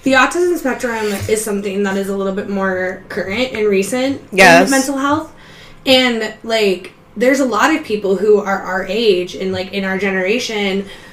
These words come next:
Speaker 1: who is finding that they're having, that they had a mild form of autism growing up. Like, I'm in the process of getting diagnosed with A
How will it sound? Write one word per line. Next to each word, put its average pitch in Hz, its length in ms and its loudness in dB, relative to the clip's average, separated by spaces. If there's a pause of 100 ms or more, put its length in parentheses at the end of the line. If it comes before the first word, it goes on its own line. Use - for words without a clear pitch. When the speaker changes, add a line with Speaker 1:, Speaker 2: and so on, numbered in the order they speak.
(100)
Speaker 1:
who 240 240 0
is 214 260 0
finding 214 460 0
that 196 100 -2
they're 196 340 -2 (600)
having, 254 500 0
that 240 120 -4
they 254 100 8
had 254 600 8 (320)
a 247 80 0
mild 190 380 0
form 208 220 -4
of 208 100 -6
autism 220 520 -4
growing 185 280 -2
up. 180 200 -8
Like, 190 240 -2 (480)
I'm 214 160 0
in 226 80 -4
the 220 60 -4
process 220 360 -2
of 226 100 -8
getting 214 200 2
diagnosed 208 360 -2
with 208 100 -4
A - 40 -10